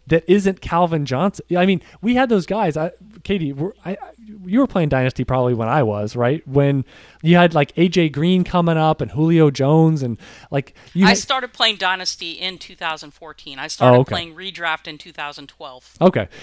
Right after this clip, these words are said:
Speaker 1: But, but they, but I remember back then, I mean, those were considered close to bulletproof guys. It was like, coming out of college, I really believe in A J Green. And it's like,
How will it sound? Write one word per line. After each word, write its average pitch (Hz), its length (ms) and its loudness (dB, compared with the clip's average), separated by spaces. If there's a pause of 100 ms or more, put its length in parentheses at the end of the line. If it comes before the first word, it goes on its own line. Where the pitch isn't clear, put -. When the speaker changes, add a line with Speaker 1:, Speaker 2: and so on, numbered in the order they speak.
(120)
Speaker 1:
But, 214 200 4
but 214 160 2
they, 226 260 0
but 196 300 -2
I 196 140 2
remember 233 340 0
back 165 260 -6
then, 214 180 0
I 175 80 0
mean, 165 160 0
those 196 360 4
were 175 260 -2
considered 156 760 -2
close 170 340 2
to 156 100 -2
bulletproof 147 520 -2
guys. 127 320 -6
It 123 40 -16
was 120 80 -14
like, 131 120 -12
coming 220 240 -2
out 202 100 -2
of - 60 -8
college, 156 380 -2
I 123 60 -8
really 165 300 -4
believe 147 300 -4
in 139 60 -4
A 139 100 -2
J 139 200 -2
Green. 156 340 -6
And 143 80 -4
it's - 120 -10
like, 139 160 -4